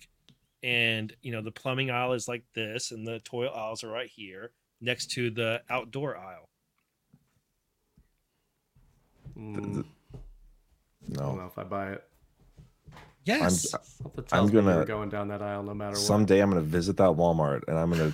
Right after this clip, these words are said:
Speaker 2: <laughs>
Speaker 3: video how out of the way that is. But hey, no worries, man. At least you didn't watch
Speaker 1: It's a pretty,
Speaker 3: Barbie.
Speaker 1: it's a, it's a pretty ghetto ass Walmart,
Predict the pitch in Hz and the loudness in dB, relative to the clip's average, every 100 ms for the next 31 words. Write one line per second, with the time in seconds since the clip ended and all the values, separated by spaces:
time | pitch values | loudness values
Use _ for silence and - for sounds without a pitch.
0 | - 185 - - _ _ _ 85 98 92 | -2 -8 -10 -18 _ _ _ 4 6 8
1 | 80 71 69 76 82 - 80 78 73 76 | 6 4 0 0 0 2 2 2 0 0
2 | 71 69 67 65 - - - 120 127 95 | 0 -2 -4 -4 -6 -10 2 6 6 4
3 | - - - - _ _ - _ _ _ | 0 -12 -20 -20 _ _ -20 _ _ _
4 | - 90 80 78 73 73 - 110 127 135 | -8 -4 -4 -4 -6 -8 2 4 6 6
5 | 113 107 95 175 156 156 151 160 - _ | 6 6 6 6 6 4 0 -2 -4 _
6 | - 147 139 - 143 110 123 123 120 120 | -10 -8 -6 -4 -4 -2 0 0 -2 -2
7 | 113 - - _ 113 113 104 95 87 | -4 -6 -12 _ -8 -6 -6 -8 -12